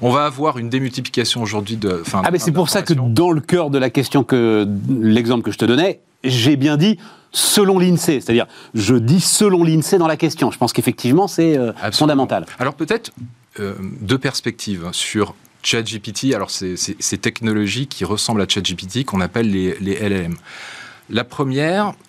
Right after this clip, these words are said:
Speaker 1: euh, c'est qu'il n'y a pas que chat G P T. Tu as d'autres sociétés qui émergent, dont une très intéressante qui s'appelle Perplexity A I, que j'invite, euh,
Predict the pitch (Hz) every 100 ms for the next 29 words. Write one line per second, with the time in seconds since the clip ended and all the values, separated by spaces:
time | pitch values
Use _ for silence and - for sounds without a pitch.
0 | 107 101 98 95 87 78 - - 110 120
1 | 113 - 143 107 98 120 110 101 95 -
2 | 87 - 95 90 92 131 139 - 104 110
3 | - 104 - 104 113 - - - - 95
4 | 92 110 170 123 101 - 110 123 113 113
5 | 107 101 104 98 - 131 - 98 - 104
6 | 98 - - 107 - 123 113 - 101 -
7 | 101 120 107 101 - 113 151 - 98 90
8 | 98 98 101 95